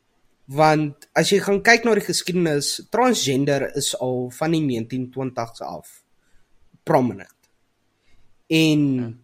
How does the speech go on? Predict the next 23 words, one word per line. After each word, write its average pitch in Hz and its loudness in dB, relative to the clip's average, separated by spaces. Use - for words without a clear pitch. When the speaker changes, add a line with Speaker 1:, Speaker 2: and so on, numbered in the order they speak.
Speaker 1:
die 151 -10
ding 180 4
is, 190 4
Nelson 165 2
Mandela 151 0
het 156 0
homself 131 -6
ingelig 170 -4
oor 160 -6
die 147 -10
goed. - -10
So, 185 2
dit 185 2
maak 190 4
nie 311 2
saak 196 4
in 156 -2
wat 135 0
se 180 -4
trajectory 151 -4
ons 139 -6
gaan 120 -6
nie, 190 -4